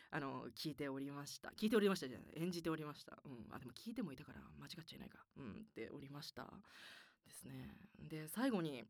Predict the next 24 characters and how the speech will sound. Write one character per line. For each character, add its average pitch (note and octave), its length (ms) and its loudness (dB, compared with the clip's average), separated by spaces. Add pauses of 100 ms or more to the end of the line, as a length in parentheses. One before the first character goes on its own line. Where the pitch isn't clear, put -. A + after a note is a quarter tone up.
あ C3 100 -4
の、 B2+ 100 -6
神 C4 240 4
楽 F#3+ 100 8
の C3+ 140 0
演 F#3 160 4
技 D#3+ 120 2
の C3+ 100 -2
中 D3 200 -2
で D#3 260 4
心 G#3+ 380 2
が A#3 140 2
け G#3+ 120 0
て C3 240 -2
い C3+ 120 -10
た A#2+ 100 -8
こ B2 160 -10
と A2 180 -6
と - 120 -12
い C2+ 60 -8
う - 60 -14
こ - 120 -12
と - 120 -12
で、 - 160 -6